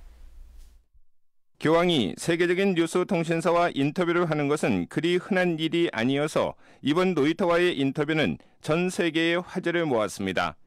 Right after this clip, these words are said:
이번 교황의 인터뷰에서 가장 화제를 모은 것은 트럼프 미국 대통령이 멕시코 국경에서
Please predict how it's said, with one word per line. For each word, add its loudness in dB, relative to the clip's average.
이번 0
교황의 0
인터뷰에서 0
가장 -2
화제를 -2
모은 0
것은 -2
트럼프 0
미국 0
대통령이 -2
멕시코 -2
국경에서 -2